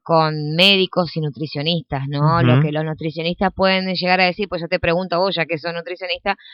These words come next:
Speaker 1: lo que los nutricionistas pueden decir, "No, pero con un buen cuidado", y el médico dice, "No, a partir de los cinco o dos años, no un año". Todo viene porque las famo-, bu-, bueno, viste lo que es influencer, por ahí las famosas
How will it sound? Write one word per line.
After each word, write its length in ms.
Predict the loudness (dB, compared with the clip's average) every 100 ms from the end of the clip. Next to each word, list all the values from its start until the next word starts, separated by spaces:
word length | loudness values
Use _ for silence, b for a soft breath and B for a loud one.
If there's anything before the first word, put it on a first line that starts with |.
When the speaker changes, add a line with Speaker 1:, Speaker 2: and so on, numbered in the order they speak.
| B B
Speaker 1:
lo 180 | -2 0
que 160 | 2
los 200 | 4 4 2
nutricionistas 540 | -2 -4 -2 0 0
pueden 160 | -2 -4
decir, 160 | -4
"No, 360 | 0 2 2 2
pero 200 | 2 0
con 140 | -2
un 80 | -4
buen 220 | -4 -4
cuidado", 540 | -2 0 4 6 6 6
y 60 |
el 120 | 2 -2
médico 300 | -4 -6 -8
dice, 240 | -10 -10 -2
"No, 160 | 0 0 -2
a 120 | -2
partir 380 | 0 -2 0 -2
de 100 | 2
los 160 | 0 -2 -6
cinco 400 | -4 -4 0 2
o 80 |
dos 160 | 4 2 2
años, 280 | 2 0 -4
no 100 | -4
un 160 | 0
año". 280 | 0 0 -4 -4
Todo 280 | -2 -2
viene 540 | 0 4 4 4 2 0 -4 _ b b b b
porque 280 | -6 -4 -2
las 180 | 0 0
famo-, 400 | -2 0 0 0
bu-, 180 | -2 -2
bueno, 220 | 0 -2
viste 220 | -4 -4
lo 100 | -4
que 140 | -2 -2
es 60 |
influencer, 600 | -2 -8 -4 -2 0 -2
por 120 | -2 0
ahí 100 | 0
las 180 | -2
famosas 680 | 0 2 2 2 2 0 -4